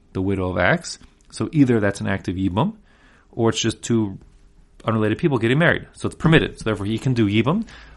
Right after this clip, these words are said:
um, or Chalitza. He must at least do Chalitza, because until he does Chalitza, there's a suffix on Missus Ax, and maybe she is still a Yavama, Shiveres Yavam, and therefore she needs at least Chalitza before she can marry anybody else. The Haim,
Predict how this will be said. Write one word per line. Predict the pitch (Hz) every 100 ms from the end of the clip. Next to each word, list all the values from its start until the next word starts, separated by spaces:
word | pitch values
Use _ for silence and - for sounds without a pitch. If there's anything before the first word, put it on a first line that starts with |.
| -
um, | 120 117
or | 151 139
Chalitza. | - 92 90 127
He | 120
must | 139 143
at | 123
least | 135
do | 117
Chalitza, | 113 131 131 90
because | 110
until | 95 120
he | 113
does | 98
Chalitza, | 123 156 165 120 120 - -
there's | 101 92
a | 95
suffix | - 139 - 110 -
on | 110 104 95
Missus | 98 -
Ax, | 107 151 175 - - - - 143
and |
maybe | 120 107 101
she | - 101
is | 95 -
still | 98 92
a | 87 90 - - - - -
Yavama, | 104 104 107 127 113 139 - - -
Shiveres | - 95 92 113
Yavam, | 151 143 151 151
and | 113
therefore | 107 98 104 98
she | - - 101 95 90
needs | 92 92 92 87 82 - _ 98
at |
least | 101 101
Chalitza | - 98 92
before | 82 98
she | 92
can | 92 90
marry | 90 85
anybody | 87 87 90
else. | 85 - - _ _ - _ - - - - -
The | 98
Haim, | 135 220 92 -